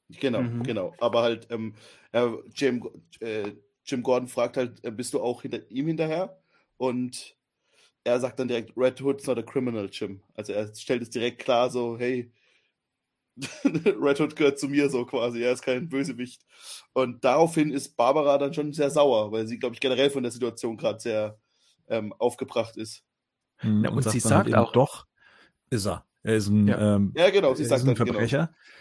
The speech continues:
Speaker 3: was dann eben auch Batmans Aufmerksamkeit, ähm, zumindest für das letzte Panel mit ihm, ähm, dann eben auf sich lenkt und sie beide dann das Gespräch eben von Batmobil zum, ähm, was ist das dann, das Batcycle,
Speaker 2: Mhm.
Speaker 3: ähm,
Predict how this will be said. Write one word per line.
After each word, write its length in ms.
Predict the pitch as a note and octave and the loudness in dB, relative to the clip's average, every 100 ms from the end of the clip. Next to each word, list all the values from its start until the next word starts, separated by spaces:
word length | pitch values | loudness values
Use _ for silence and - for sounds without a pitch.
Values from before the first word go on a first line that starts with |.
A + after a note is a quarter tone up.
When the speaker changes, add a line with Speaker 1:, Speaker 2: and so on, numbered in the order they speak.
| _ | _
Speaker 3:
was 140 | A2+ | -2
dann 140 | - B2 | 2 2
eben 140 | A#2+ | 2
auch 180 | A2 A2 | 0 0
Batmans 380 | - A2+ A2 G#2 | 0 0 0 0
Aufmerksamkeit, 1040 | A#2 B2 A#2 - G#2+ - G#2+ G#2 - - | -2 0 -2 0 -2 0 -2 -2 -6 -6
ähm, 200 | - G2+ | -2 -2
zumindest 320 | G2+ A2 G#2 - | 0 0 0 0
für 60 | |
das 100 | G#2 | 0
letzte 280 | G#2+ - G#2+ | 0 -2 -6
Panel 380 | - A2 A2+ G2+ | -2 0 0 0
mit 180 | G#2 G#2+ | -2 -2
ihm, 300 | A2+ G#2+ - | 0 0 -2
ähm, 280 | G#2 G#2 G2+ | -4 -4 -4
dann 180 | - G2+ | -6 -8
eben 280 | G#2+ G#2 G#2 | -6 -6 -6
auf 220 | E2 G2+ | -8 -12
sich 220 | - A#2 | -8 -6
lenkt 380 | A#2 A#2+ E3+ - - - - _ | 0 2 2 -2 -18 -20 -20 _
und 220 | A#2 G#2+ | -2 0
sie 120 | - | -4
beide 400 | G#2+ G#2+ G#2+ A#2 | 0 2 4 2
dann 140 | A2 G#2+ | 2 0
das 160 | G#2 | -2
Gespräch 540 | G2+ - - A2 A2+ - | -6 -10 -4 -2 -2 -2
eben 260 | B2 A2 | 0 0
von 220 | G#2 A2 G2 | 2 0 2
Batmobil 640 | G#2+ A2 G2 G#2+ G#2+ G2+ | 0 0 0 2 0 0
zum, 540 | - - A2 A2 A2 A2 | -6 0 2 4 4 0
ähm, 380 | G#2+ G#2+ G#2+ G#2 | -2 0 0 -2
was 140 | G#2 G#2 | -4 -6
ist 140 | A2+ | -8
das 100 | G#2 | -6
dann, 140 | A2+ G#2 | -2 -2
das 220 | - - _ | -2 -10 _
Batcycle, 600 | F#2+ - G2+ G#2 C#3 D3+ - - - - | -2 2 2 2 0 -2 -6 -20 -20 -6
Speaker 2:
Mhm. 260 | C#3+ C3+ A#2 | -2 0 0
Speaker 3:
ähm, 260 | A#2+ A2+ | 0 -4